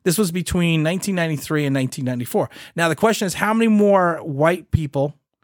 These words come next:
took the test over black and Hispanics? But they, they don't tell you this.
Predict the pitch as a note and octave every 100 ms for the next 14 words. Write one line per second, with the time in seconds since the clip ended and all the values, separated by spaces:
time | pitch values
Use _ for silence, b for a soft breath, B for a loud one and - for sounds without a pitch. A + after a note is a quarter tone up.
0 | _ _ _ _ _ G3 E3+ D#3+ D#3 C#3+
1 | - D3 C#3 C3 C3 B2 B2 C3 A#2 C#3
2 | - A3+ D#3+ - - B2 C#3+ C#3 D3+ D#3+
3 | C#3 C#3 - -